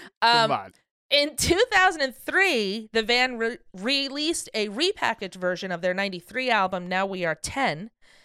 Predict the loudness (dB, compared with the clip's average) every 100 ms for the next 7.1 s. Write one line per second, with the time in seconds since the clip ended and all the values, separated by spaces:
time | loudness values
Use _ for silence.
0 | _ _ _ _ -8 -6 -4 -4 -6 _
1 | _ _ _ -12 -10 -6 -8 -6 -8 -8
2 | -12 -14 -16 -10 0 2 2 0 -2 0
3 | 2 2 2 0 0 _ _ _ -8 0
4 | 2 0 0 -2 -2 0 0 0 -10 _
5 | _ _ _ _ _ -6 -4 -4 -10 -10
6 | 0 0 2 2 0 0 0 4 4 4
7 | 2